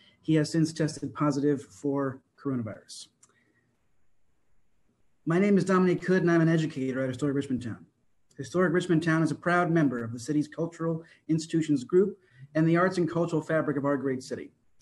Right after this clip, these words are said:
Throughout the covid nineteen crisis, C I Gs have been committed to contributing to the city and to New Yorkers by supporting public life, public health, and public service. Since March, many of the everyday people whose lives we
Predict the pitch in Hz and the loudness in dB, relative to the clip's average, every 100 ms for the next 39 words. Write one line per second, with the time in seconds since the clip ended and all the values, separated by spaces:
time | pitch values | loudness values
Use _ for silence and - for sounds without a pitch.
0 | _ _ _ _ - 160 180 190 165 185 | _ _ _ _ -10 -2 2 2 0 0
1 | 175 160 156 156 139 139 143 120 110 - | 2 2 2 2 0 0 -2 -2 -8 -12
2 | - - 151 135 123 156 139 113 127 139 | -12 -4 -2 -2 -2 0 0 -2 -4 -4
3 | - 143 151 143 135 139 - 175 175 170 | 0 0 0 -2 -2 -2 0 0 2 0
4 | 175 - _ - 147 147 196 208 214 160 | -2 -12 _ -6 -4 2 2 2 0 -2
5 | 170 185 170 156 147 135 143 143 143 156 | 0 2 2 2 0 -2 -2 -4 -6 -2
6 | 147 139 131 127 147 151 147 _ _ _ | -2 -2 -4 -4 -2 -2 -4 _ _ _
7 | _ - 120 117 143 135 - 139 123 113 | _ -10 -8 -4 -4 -4 -6 -8 -8 -10
8 | 117 139 104 - - _ _ _ _ _ | -8 -8 -10 -12 -18 _ _ _ _ _
9 | _ _ _ _ _ _ - 202 - 190 | _ _ _ _ _ _ -4 -2 0 0
10 | 113 - - - _ _ _ _ _ - | 0 -4 -14 -18 _ _ _ _ _ -2
11 | 165 190 170 147 143 139 165 165 170 165 | 2 4 2 0 -2 -2 -2 0 0 0
12 | 151 - 165 135 127 135 117 143 143 127 | -2 -2 -4 -4 -4 -6 -4 -4 -4 -6
13 | 120 127 135 135 | -8 -6 -6 -6